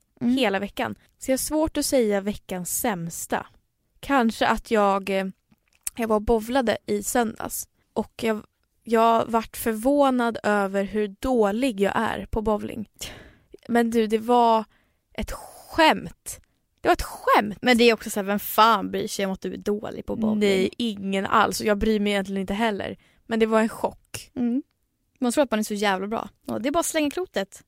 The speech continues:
Speaker 1: Det blir
Speaker 2: Vi
Speaker 1: strike.
Speaker 2: Jag måste nästan berätta. Vi var fem personer,
Speaker 1: Mm.
Speaker 2: men en person var sen,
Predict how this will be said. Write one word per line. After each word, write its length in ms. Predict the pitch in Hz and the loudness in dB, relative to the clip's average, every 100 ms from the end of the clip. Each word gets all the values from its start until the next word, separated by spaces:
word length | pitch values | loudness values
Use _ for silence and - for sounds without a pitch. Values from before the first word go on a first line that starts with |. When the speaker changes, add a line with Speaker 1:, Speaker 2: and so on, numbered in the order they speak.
| _ - | _ -4
Speaker 1:
Det 40 | |
blir 100 | 233 | -2
Speaker 2:
Vi 20 | |
Speaker 1:
strike. 300 | 233 311 214 - | 4 4 4 2
Speaker 2:
Jag 140 | 240 | 2
måste 240 | 247 247 240 | 2 0 -2
nästan 260 | 226 208 | -2 -2
berätta. 280 | 208 214 202 | -2 -4 -4
Vi 120 | 208 | -2
var 120 | 262 | 0
fem 300 | 294 - 175 | -2 -2 -4
personer, 500 | 180 185 175 190 107 - - | -4 -6 -6 -8 -8 -10 -6
Speaker 1:
Mm. 160 | 226 | -2
Speaker 2:
men 100 | 220 | 0
en 180 | - 277 | 2 2
person 240 | - 226 190 | 2 -2 -2
var 80 | |
sen, 540 | 180 - 254 - 214 | -4 -4 -4 -4 -6